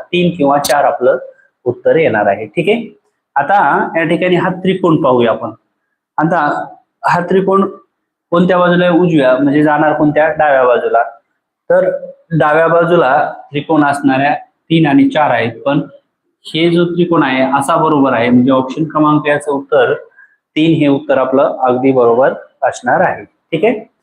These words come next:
ज्यांचं आलंय त्यांचं एकदम उत्तर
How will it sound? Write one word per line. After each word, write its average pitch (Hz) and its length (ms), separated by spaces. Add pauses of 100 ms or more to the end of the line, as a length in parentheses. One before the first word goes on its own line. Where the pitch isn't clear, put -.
(320)
ज्यांचं 135 320
आलंय 147 300
त्यांचं 135 720
एकदम 135 460 (680)
उत्तर 139 320